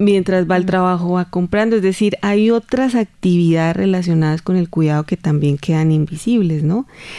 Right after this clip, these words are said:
Speaker 1: Y hay un término interesantísimo que es la pobreza de tiempo. También culturalmente se dice, "No, es que las mujeres son súper organizadas, a ellas les alcanza el tiempo para todo". No, hay una pobreza de tiempo que significa que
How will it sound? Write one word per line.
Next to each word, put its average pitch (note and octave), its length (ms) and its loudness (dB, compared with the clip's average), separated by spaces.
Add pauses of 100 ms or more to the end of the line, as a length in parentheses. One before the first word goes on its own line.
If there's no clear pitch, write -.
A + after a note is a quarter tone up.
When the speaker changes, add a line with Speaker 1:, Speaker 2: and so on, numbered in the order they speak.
(260)
Speaker 1:
Y A#3+ 160 2
hay B3+ 160 2
un B3+ 80 2
término B3 320 2
interesantísimo G3 880 0
que F3+ 80 -2
es E3+ 80 0
la F3+ 160 -2
pobreza E3 460 0
de E3 100 0
tiempo. E3 580 0 (480)
También D3+ 480 0
culturalmente F3 640 -2
se F3 80 -2
dice, E3 200 0
"No, A3 120 2
es F#3+ 180 -2
que - 160 -4
las E3 320 0
mujeres D#3+ 380 2
son F#3+ 140 0
súper G3 260 -2
organizadas, F3 540 0
a F3+ 60 -2
ellas F3 160 -2
les G3 140 -2
alcanza E3 420 -2
el F#3+ 100 0
tiempo G3 340 -2
para D#3 380 -4
todo". F#3+ 340 -2 (680)
No, A3+ 320 4
hay F#3 200 2
una G#3 220 2
pobreza F3 500 0
de F#3+ 80 0
tiempo F3 580 -2 (400)
que F#3+ 180 0
significa F3 1000 0 (200)
que F#3+ 440 0